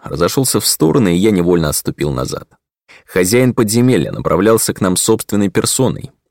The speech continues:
Передвигался он довольно своеобразно, держась за шеи двух мощных, рослых колебанов, с трудом переставляя тонкие высохшие ноги. Звери ступали осторожно,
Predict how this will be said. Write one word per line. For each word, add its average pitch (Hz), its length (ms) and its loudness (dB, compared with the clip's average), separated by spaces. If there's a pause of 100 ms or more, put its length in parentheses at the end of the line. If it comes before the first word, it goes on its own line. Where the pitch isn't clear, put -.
(360)
Передвигался 147 640 2
он 78 140 0
довольно 147 320 2
своеобразно, 120 720 0 (280)
держась 82 540 0
за 87 140 2
шеи 90 280 0
двух 85 340 -4
мощных, - 560 -4
рослых 87 420 -2
колебанов, 80 640 -2 (180)
с - 120 -6
трудом 107 380 0
переставляя 95 640 0
тонкие - 520 -2
высохшие 113 580 -2
ноги. 73 420 -2 (640)
Звери 90 360 2
ступали 78 460 -2
осторожно, 107 800 -2